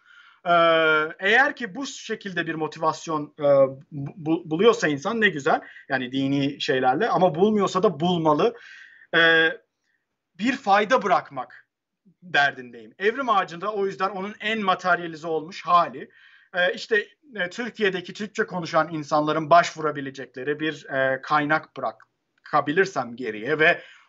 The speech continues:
onu sadece benimle ilişkilendirilmeyen bir şekilde bırakabilirsem. Zaten bizim o işte, e, ona çok giremedik Evrim Ağacı içerisinde. E, sosyal medya tarafından bahsettim ama bir de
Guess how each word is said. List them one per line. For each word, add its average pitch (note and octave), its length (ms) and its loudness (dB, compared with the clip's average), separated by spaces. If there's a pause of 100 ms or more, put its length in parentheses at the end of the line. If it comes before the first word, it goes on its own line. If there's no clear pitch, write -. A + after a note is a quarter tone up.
(140)
onu A#3 480 0 (580)
sadece A3 580 0
benimle A3+ 380 -4
ilişkilendirilmeyen G3 1300 0
bir C#3 100 -8
şekilde C3 480 -12
bırakabilirsem. A#2+ 600 -12
Zaten E3 320 2
bizim D#3 160 -6
o D3+ 120 0
işte, D3+ 320 0 (360)
e, C#3+ 100 -4
ona E3+ 220 -2
çok F3+ 220 -6
giremedik D3 540 -2
Evrim B2+ 260 -8
Ağacı B2 220 -10
içerisinde. A#2+ 440 -10 (320)
E, A#2+ 40 0 (360)
sosyal D3+ 440 2
medya D3 280 2
tarafından D3 500 -2
bahsettim D3+ 460 -2
ama C3+ 200 -4
bir E3+ 200 2
de D#3+ 200 0